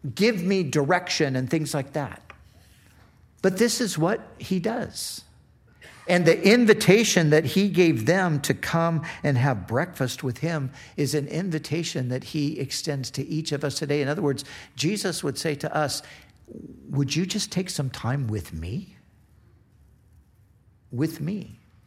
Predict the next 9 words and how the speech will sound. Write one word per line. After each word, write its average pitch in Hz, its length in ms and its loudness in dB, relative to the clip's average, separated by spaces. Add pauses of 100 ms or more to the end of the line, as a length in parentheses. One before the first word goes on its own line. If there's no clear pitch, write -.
(840)
Now, 175 160 6
I 175 220 8
have 151 240 4
to 135 100 2
confess 117 640 0
that 127 300 -2 (1900)
I 156 140 6
do 139 180 4
not 127 540 -2